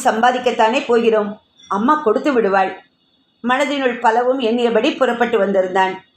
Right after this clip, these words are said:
ஆனால் ரங்கம்மாள் மகனது வேண்டுகோளுக்கு செவி சாய்க்கவே இல்லை. கஸ்தூரி கல்யாணம் முடிகிற வரை பணம் என்கிற பேச்சே கூடாது என்று அடித்து கூறிவிட்டிருந்தாள்.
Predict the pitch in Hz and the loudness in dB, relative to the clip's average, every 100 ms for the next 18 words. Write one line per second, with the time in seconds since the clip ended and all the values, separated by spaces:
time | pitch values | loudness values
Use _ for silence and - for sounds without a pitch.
0 | _ _ _ - 226 240 247 240 269 220 | _ _ _ -4 2 2 4 2 2 0
1 | 240 277 269 247 233 208 220 277 262 208 | 0 0 2 0 0 0 2 2 2 2
2 | 220 233 240 226 226 294 240 220 269 233 | 2 2 0 0 -2 -2 0 0 0 -2
3 | 214 226 220 277 180 180 180 - _ _ | 0 0 2 2 0 0 -2 -14 _ _
4 | _ _ _ 240 247 - 339 330 - 214 | _ _ _ -2 -2 0 2 2 2 4
5 | 247 285 240 214 240 269 214 208 269 269 | 4 2 0 0 0 2 2 2 2 2
6 | - 220 254 285 226 226 185 - 233 240 | 0 0 0 -4 0 0 0 0 0 2
7 | 254 254 226 226 226 214 269 214 208 226 | 0 2 0 2 4 2 2 2 2 0
8 | 226 - _ - 220 294 294 240 226 226 | -2 -16 _ 0 0 0 -2 2 2 2
9 | 196 202 175 185 185 | 0 -2 0 2 2